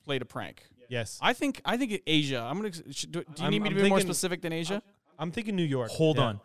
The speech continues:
Speaker 3: We can pick whole continents.
Speaker 1: The,
Speaker 3: Uh,
Speaker 1: the Western Hemisphere. <laughs>
Speaker 3: Shit, you beat me to it. <laughs>
Speaker 1: I'm gonna say, okay, just to be fair to Austin, I will say, I will say I'm gonna stick with my gut and go with Japan. It was made from Japan,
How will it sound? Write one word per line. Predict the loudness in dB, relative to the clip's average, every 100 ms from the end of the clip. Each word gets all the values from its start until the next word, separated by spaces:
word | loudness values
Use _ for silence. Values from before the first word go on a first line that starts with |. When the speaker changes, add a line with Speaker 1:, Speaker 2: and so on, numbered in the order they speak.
| _
Speaker 3:
We | -8 -4
can | -4
pick | -4 -8 -10
whole | -2 2 2
continents. | 0 -4 -4 -4 -6 -6 -12 0
Speaker 1:
The, |
Speaker 3:
Uh, | 6 6 10
Speaker 1:
the | 8
Western | 10 8 6 4 4
Hemisphere. | 4 2 2 0 -4 -4 -4
<laughs> | -2
Speaker 3:
Shit, | -2 -2 -4
you | -2 2
beat | 2
me | 2 -2
to | -2 -2
it. | -2 -6 -6 -4 -2
<laughs> | -2 -4 -16 _
Speaker 1:
I'm | 2 4
gonna | 4
say, | 4 4 4
okay, | 2 2 0 -2 -4
just | -4 -2
to |
be | -2
fair | 0
to | 2
Austin, | 2 0 -2
I | 0
will | 0
say, | 0 -2
I | 4 4
will |
say | 6 4 4
I'm | 2
gonna | 2 -2
stick | -4 -4
with |
my | -2
gut | -2 0 0 -2 _
and | -12
go | -8
with | -8
Japan. | -8 -4 -4 -4 -10
It |
was | -8 -4
made | -4
from | -6 -4 -2
Japan, | -4 -6 -4 -2 -4